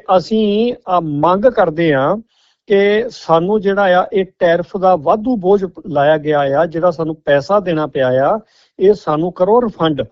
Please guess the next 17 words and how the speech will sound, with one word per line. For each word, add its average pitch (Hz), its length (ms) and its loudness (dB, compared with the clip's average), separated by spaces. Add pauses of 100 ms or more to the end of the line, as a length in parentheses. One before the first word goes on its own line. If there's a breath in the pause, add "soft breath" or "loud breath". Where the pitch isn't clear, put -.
(600)
ਤੇ 190 120 2 (180)
ਅਸੀਂ 233 340 -2 (260)
ਤੁਹਾਡੇ 160 260 2
ਤੇ 190 320 -2
ਇਸ 196 220 2
ਚੀਜ਼ 190 220 -10
ਦੀ 185 80 -8
ਸੂਹ 202 280 -6
ਕਰਦੇ 170 340 -2
ਹਾਂ 208 100 -2
ਕਿ 226 180 -2 (100)
ਤੁਸੀਂ 220 500 -4
ਇਸ 202 360 2
ਚੀਜ਼ 180 360 -8
ਦਾ, 208 320 4 (580 soft breath)
ਅ, - 20 4
ਟੈਰਿਫ 185 440 0